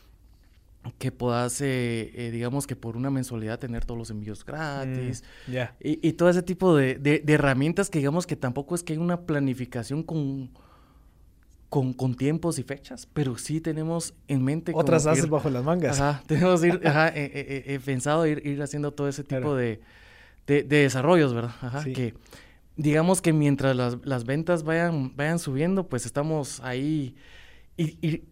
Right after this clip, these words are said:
Speaker 1: eh, tranquilos con que, con que, pues, lo que, lo que tenemos va funcionando, pero siempre y cuando eso no siga la, a, a la, al alza, esa
Speaker 2: Ujú.
Speaker 1: tendencia, pues nos tenemos que apurar a, a implementar todas
Speaker 2: Claro.
Speaker 1: esas cosas que tenemos pensadas.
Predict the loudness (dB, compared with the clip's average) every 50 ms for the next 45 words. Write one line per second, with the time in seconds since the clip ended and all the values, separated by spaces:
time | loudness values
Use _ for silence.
0 | -4 2 4 6 6 6 4 2 2 2 2 6 8 8 8 8 6 2 0 0
1 | -2 -2 -4 -4 -6 -8 -14 -10 -8 -6 -6 -6 -6 -6 -6 -6 -6 -6 -8 -8
2 | -10 -12 -16 -20 -20 -20 -20 -20 -20 -20 -18 -14 -12 -12 -12 -12 -14 -12 -10 -10
3 | -10 -8 -8 -8 -8 -8 -10 -12 -12 -10 -10 -10 -10 -10 -8 -6 -6 -4 -4 -4
4 | -4 -4 -4 -4 -2 -2 -2 -2 -2 -2 -2 -2 -2 -2 -4 -4 -6 -8 -8 -8
5 | -10 -14 -14 -10 -8 -8 -8 -8 -10 -10 -6 -4 -4 -2 -2 -4 -6 -8 -10 -14
6 | -20 -20 -20 -20 -20 -20 -20 -20 -20 -8 -4 -4 -4 -4 -4 -4 -4 -4 -4 -4
7 | -4 -2 0 2 2 2 2 2 0 -2 -4 -6 -6 -6 -8 -8 -8 -8 -8 -8
8 | -10 -10 -12 -14 -18 -20 -20 -20 -20 -20 -20 -20 _ -20 -20 _ _ _ -10 -8
9 | -2 0 0 0 0 -2 -6 -12 -10 -6 -6 -4 -4 -2 -2 0 0 0 0 -2
10 | -4 -12 -20 -20 -20 -20 -20 -20 -12 -8 -6 -4 -2 -4 -2 -2 -2 -2 -2 -2
11 | -4 -4 -4 -2 0 0 0 0 -2 -6 -14 -18 -18 -14 -10 -8 -8 -6 -6 -4
12 | -4 -4 -4 -4 -4 -6 -2 -2 0 0 0 -2 -4 -4 -6 -8 -8 -8 -8 -10
13 | -8 -10 -10 -10 -8 -6 -6 -6 -6 -6 -8 -8 -10 -12 -10 -10 -10 -10 -10 -14
14 | -18 -20